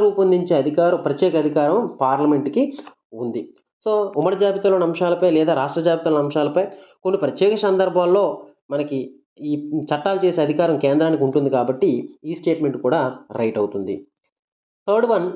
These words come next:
ఏదైనా ఒప్పందం లేదా సంధి మరియు ఒడంబికలను అమలుపరచుటకు పార్లమెంటుకు యావత్ లేదా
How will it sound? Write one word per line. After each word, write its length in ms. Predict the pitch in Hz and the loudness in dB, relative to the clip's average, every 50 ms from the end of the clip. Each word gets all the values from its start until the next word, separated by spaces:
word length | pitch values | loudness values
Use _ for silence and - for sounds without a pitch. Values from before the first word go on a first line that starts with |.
| - 160 202 | 2 2 4
ఏదైనా 300 | 220 240 254 254 254 226 | 4 4 4 4 2 2
ఒప్పందం 540 | 185 170 165 - 196 202 202 196 196 202 233 240 - - - _ - | 2 0 0 0 0 -2 0 2 0 0 0 -4 -8 -12 -18 _ -2
లేదా 320 | 135 151 170 175 180 180 180 | 2 2 4 4 2 0 0
సంధి 440 | 180 - 156 147 160 160 175 180 190 202 - 120 | -2 0 0 2 2 2 2 0 0 -2 -2 0
మరియు 260 | 131 147 151 175 175 131 127 | 0 2 2 2 4 4 4
ఒడంబికలను 520 | 135 156 170 170 180 170 175 170 165 151 131 | 2 2 2 2 2 2 2 2 2 4 2
అమలుపరచుటకు 600 | 143 156 - - 180 - - - - - 202 156 123 123 123 - - - _ _ - | 2 2 2 0 -2 -4 -4 -6 -2 0 2 2 2 0 -4 -10 -14 -20 _ _ -4
పార్లమెంటుకు 720 | 127 131 160 202 220 247 247 240 233 214 226 220 220 175 135 123 | -2 0 0 2 0 2 2 2 0 0 0 0 2 2 2 2
యావత్ 500 | 123 135 143 156 185 208 220 233 226 - - - - 135 | 2 2 2 2 2 2 0 -2 -4 -8 -14 -8 -2 0
లేదా 240 | 147 151 151 170 | 2 2 2 2